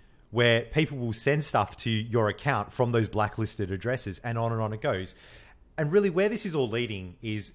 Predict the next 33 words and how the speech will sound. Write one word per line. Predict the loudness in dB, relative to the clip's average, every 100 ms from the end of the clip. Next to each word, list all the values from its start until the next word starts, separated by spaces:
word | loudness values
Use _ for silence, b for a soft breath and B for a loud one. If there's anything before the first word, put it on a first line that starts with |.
| -10
groups | -4 -2 -4 -10 -12 -6
that | -6 -6
shouldn't | -6 -4 -6 -10
have | -8 -4 -4 -6 -18 -20 _ -6
that | -6 -6 -12
ability | -6 -2 0 -2 -8
to | -10
censor | -8 -6 -6 -4 -4 -4 -6
and | -8
control | -8 -4 -2 -2 -4 b b b b b b -4
are | -2 0
able | 2 0 -2
to | -8
do | -6 -4
that. | -4 -10 -14 _ _ -10 -2
And | -2 0
we | 0
see | 0 0
this | 0
now | 2 2 2
in | -2 -6
tech. | -2 -2 -2
We | -4
see | 0 0
it | 0
on | -4
Twitter, | -4 -2 0
where | 0 -2
you | -2
can | -6
just | -6
be | -8
silenced. | -2 0 0 -4